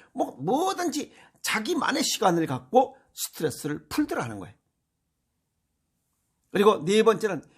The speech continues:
명상이야. 마음을 정화시켜야 돼.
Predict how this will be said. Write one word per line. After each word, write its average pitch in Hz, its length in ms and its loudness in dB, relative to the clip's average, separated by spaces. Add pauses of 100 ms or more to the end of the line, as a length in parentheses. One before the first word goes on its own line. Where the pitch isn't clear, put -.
(140)
명상이야. 220 580 4 (600)
마음을 202 680 -2
정화시켜야 127 640 -12
돼. 123 180 -20